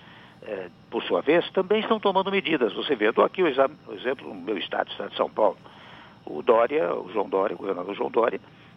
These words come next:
ele logo no início, eh, autorizou os caminhoneiros, eh, postos de gasolina abertos nas estradas, alimentação, et cetera, né? Porque faz parte do abastecimento. Penso que de igual maneira aí, eh, na Bahia.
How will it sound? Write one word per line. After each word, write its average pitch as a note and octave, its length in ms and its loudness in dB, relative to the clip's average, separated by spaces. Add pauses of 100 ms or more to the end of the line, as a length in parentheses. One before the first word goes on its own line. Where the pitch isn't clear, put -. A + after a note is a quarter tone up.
ele A#2 320 -4
logo A#2 320 0
no D#3 80 -4
início, D3 1000 0 (360)
eh, F2+ 220 -6
autorizou G#2+ 840 0 (540)
os - 100 -12
caminhoneiros, A#2+ 920 0 (280)
eh, - 80 -18 (140)
postos A2+ 280 -4
de F#2 60 -14
gasolina F#2 380 -8
abertos G2 440 -8
nas D#2+ 140 -18
estradas, A#2 640 -2
alimentação, A#2 800 -4
et - 120 -16
cetera, C#3 420 0
né? F3 40 -4 (300)
Porque - 180 -2
faz F#3 220 0
parte E3+ 340 0
do F#3+ 80 -2
abastecimento. B2+ 720 -4
Penso D3 260 -2
que - 100 -10
de D3 80 -8
igual C3 180 4
maneira B2+ 320 -2
aí, C#3 260 -2 (440)
eh, A#2+ 260 -4
na D3 120 6
Bahia. A#2 420 0